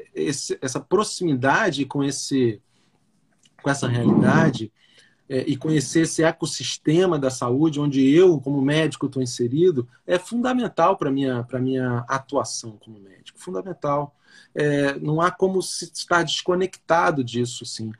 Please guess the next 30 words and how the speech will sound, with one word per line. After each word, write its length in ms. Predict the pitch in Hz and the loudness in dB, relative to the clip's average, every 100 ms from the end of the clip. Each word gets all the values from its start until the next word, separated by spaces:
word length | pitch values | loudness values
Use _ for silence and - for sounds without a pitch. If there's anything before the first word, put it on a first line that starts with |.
| _ _ - | _ _ -2
É, 560 | 127 127 127 123 120 - _ _ _ - | 2 4 4 2 0 -4 _ _ _ -4
eu, 200 | 160 175 | -2 0
eu, 200 | 147 147 139 | 0 -2 0
eu, 640 | 143 151 151 147 143 139 _ - - - _ - | 0 2 0 0 -2 -2 _ -20 -20 -20 _ -6
eu, 220 | 147 135 | -6 -4
eu 240 | 135 135 139 | -2 -4 -2
olho 360 | 143 165 180 147 | 2 4 4 2
com, 340 | - 151 143 | 0 0 -2
com 360 | 127 151 147 131 | -2 -2 -2 -2
pesar, 560 | 175 139 131 143 165 | 0 0 2 2 2
assim, 420 | 135 - 147 147 143 | 0 -4 -4 -4 -6
com, 360 | - 143 139 123 _ _ | -4 -4 -6 -12 _ _
pra 120 | 151 | -2
alguns, 500 | 143 143 165 - - - | 0 0 -4 -8 -14 -8
alguns 360 | 139 139 147 - | -6 -4 -8 -4
colegas 480 | 135 139 156 151 - | -2 0 -2 -4 -12
que 120 | - _ | -18 _
perdem 380 | 190 208 185 165 | -2 0 -2 -4
essa 120 | 151 | -6
oportunidade. 760 | 147 - 175 175 156 147 123 185 | -8 -6 -4 -2 -2 -2 -2 -4
Isso 180 | - 302 | -6 -4
é 20 | |
uma 100 | 285 | -4
escolha, 520 | - 254 269 170 104 - | -4 -4 0 0 -2 -6
claro, 360 | 165 180 117 98 | -4 -4 -4 -8
uma 120 | 120 | -14
escolha 300 | 123 - 156 | -8 -4 -4
de 80 | 143 | -4
cada 180 | 151 | -6
um. 120 | 143 | -6